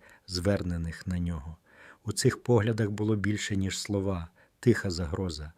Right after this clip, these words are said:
що він залишиться сам у порожньому автобусі. «Та їдьте вже», буркнув він нарешті, натискаючи на газ. Салон наповнився полегшеним шумом. Люди зааплодували Петру Андрійовичу. Хтось навіть встав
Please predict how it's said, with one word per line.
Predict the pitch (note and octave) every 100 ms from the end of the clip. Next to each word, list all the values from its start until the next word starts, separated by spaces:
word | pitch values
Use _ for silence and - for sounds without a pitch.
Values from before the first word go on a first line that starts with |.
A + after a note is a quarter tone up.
| - -
що | - -
він | G2+ B2
залишиться | F#2 G2 G2+ - F2+ F#2+
сам | - G2+ G2 F#2+
у |
порожньому | F#2 F2+ F2 D#2+ F2 E2+
автобусі. | E2 - F2+ E2 E2 - D#2 _ _ _ -
«Та | B2+
їдьте | C3+ D#3 D3+ F#2+
вже», | E2 D#2+ D2 - _ _
буркнув | G2 G#2+ - - F#2 D#2+
він | E2+ E2+
нарешті, | E2+ E2+ F2+ - F2
натискаючи | F2 - - - E2+ E2 -
на | E2+
газ. | D#2 D#2+ E2 - - - - -
Салон | - G2 F2+ F2+
наповнився | F2+ E2+ F#2 F2 E2+ - F2
полегшеним | - E2+ E2+ E2+ - E2+ E2
шумом. | - F2+ E2 D#2 E2 _ - - - -
Люди | G#2+ G2+
зааплодували | F2 F2+ F#2 F2 E2+ E2+ F2+
Петру | F2 E2 - E2+
Андрійовичу. | E2 D#2 D#2 D2+ D2+ - E2 - - - _
Хтось | - - B2 -
навіть | F2 E2 D#2+
встав | - - F2 F#2